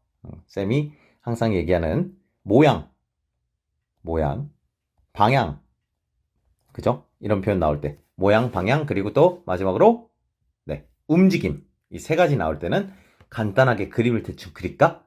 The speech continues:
라는 생각을 해야 돼요. 물론 그 생각 전에 뭘 해야 되겠습니까? 혹시 문제에서 그림 줬나? 라고 체크를 좀 해보면 좋겠고요. 그림 있는데 또 그리는 건 바보죠. 음. 오케이.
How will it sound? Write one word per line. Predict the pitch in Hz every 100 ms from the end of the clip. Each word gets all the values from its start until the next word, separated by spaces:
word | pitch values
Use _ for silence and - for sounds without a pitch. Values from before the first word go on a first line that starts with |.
| _
라는 | 92 92
생각을 | 87 95 90
해야 | 101
돼요. | 73 69 - _
물론 | 139 175 185 214 196
그 | - 170
생각 | 185 190 190 196
전에 | 127 131
뭘 | 101 117 147
해야 | 135 120
되겠습니까? | 101 - 90 107 185 - _ _ _ _ _ _
혹시 | - 240 - - 247
문제에서 | 180 117 165 190 202 190 185
그림 | - 175 233 254
줬나? | 226 170 160 202 196
라고 | 165 143
체크를 | 143 147 147 127
좀 | 123
해보면 | 131 113 90
좋겠고요. | - 76 69 69 _ _ _ _ _ _ _ _ _ _ _
그림 | 185 226 175
있는데 | 156 214 185 147
또 | 233
그리는 | 254 247 214
건 | 147
바보죠. | - 90 127 156 87 - _ _ _ -
음. | 76 73 - _ _ _ _ _ _ _
오케이. | 123 - 104 233